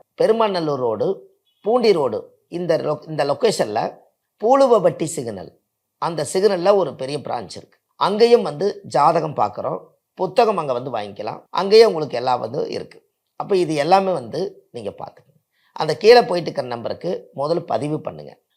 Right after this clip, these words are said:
முதல்ல பதிவு பண்ணி, நல்ல மனசார அந்த ஜாதகத்துல உங்களுடைய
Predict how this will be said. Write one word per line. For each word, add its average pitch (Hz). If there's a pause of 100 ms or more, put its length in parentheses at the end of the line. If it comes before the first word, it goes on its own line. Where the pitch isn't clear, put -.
முதல்ல 185 (100)
பதிவு 151 (100)
பண்ணி, 104 (320)
நல்ல 185 (120)
மனசார 156 (440)
அந்த 135 (100)
ஜாதகத்துல 143 (360)
உங்களுடைய 151